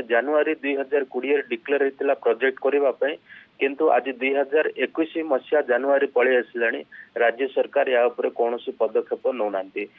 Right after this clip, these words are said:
କମ୍ପାନୀ ବାଲା ଯୋଉ କମ୍ପାନୀକୁ ଦିଆହେଇଛି ଖଣି, ସେ କହୁଛି, "ମତେ ଆଜି ପର୍ଯ୍ୟନ୍ତ ଜମ-, ଜଲ ଜଙ୍ଗଲ ଜମିନ, ଉଁ, ପରିବେଶ ମଞ୍ଜୁରୀ ହେଇନି" ବୋଲି କହୁଛନ୍ତି।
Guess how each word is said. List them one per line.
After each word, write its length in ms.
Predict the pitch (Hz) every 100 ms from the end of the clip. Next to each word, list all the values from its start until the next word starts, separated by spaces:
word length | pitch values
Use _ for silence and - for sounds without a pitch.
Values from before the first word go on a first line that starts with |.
| - -
କମ୍ପାନୀ 400 | 120 120 147 160
ବାଲା 220 | 156 160 160
ଯୋଉ 180 | 151
କମ୍ପାନୀକୁ 640 | 143 123 120 143 151 147 151
ଦିଆହେଇଛି 580 | 123 131 139 143 135 135
ଖଣି, 340 | - 120 110 127 _ _ -
ସେ 120 | 147
କହୁଛି, 420 | 143 147 147 156
"ମତେ 320 | 151 131 151 156
ଆଜି 200 | 151 135
ପର୍ଯ୍ୟନ୍ତ 460 | 131 135 135 143 143
ଜମ-, 320 | 135 120 123 127 117 113
ଜଲ 200 | 104 123 139
ଜଙ୍ଗଲ 340 | 127 127 139 135
ଜମିନ, 360 | 123 135 143 143 - - -
ଉଁ, 100 | 117 113 110 - - -
ପରିବେଶ 380 | 131 143 143 160 147 123 120 113
ମଞ୍ଜୁରୀ 420 | 113 123 135 151 143
ହେଇନି" 320 | 143 160 165
ବୋଲି 240 | 156 160 160
କହୁଛନ୍ତି। 500 | 165 160 170 170